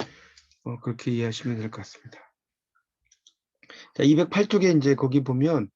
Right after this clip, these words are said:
어, "사러리, 사러리라 따", 발 아래는 바다에라는 뜻이에요. 요즘 말로. 바다에 사러리라. 그래서 이게 이제, 어, 아마 그 일인공, 절인공 하여 낮이랑 디내 오셨는데요.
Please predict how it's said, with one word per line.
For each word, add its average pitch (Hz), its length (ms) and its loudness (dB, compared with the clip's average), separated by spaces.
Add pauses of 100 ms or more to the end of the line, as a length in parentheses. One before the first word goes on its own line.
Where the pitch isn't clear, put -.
(440)
어, 120 160 -6
"사러리, 180 460 -2
사러리라 170 600 -2
따", 156 180 -6
발 156 240 -4
아래는 156 840 -2
바다에라는 139 600 0
뜻이에요. 110 260 -10
요즘 110 140 -6
말로. 107 380 -6 (500)
바다에 110 360 -8
사러리라. 110 500 -12 (800)
그래서 - 340 -8
이게 160 260 2
이제, 147 420 2 (400)
어, 123 520 -2
아마 123 640 -2 (500)
그 113 400 -4
일인공, 147 480 4
절인공 131 440 -2
하여 131 200 -4
낮이랑 131 560 -4
디내 135 220 0
오셨는데요. 110 560 -6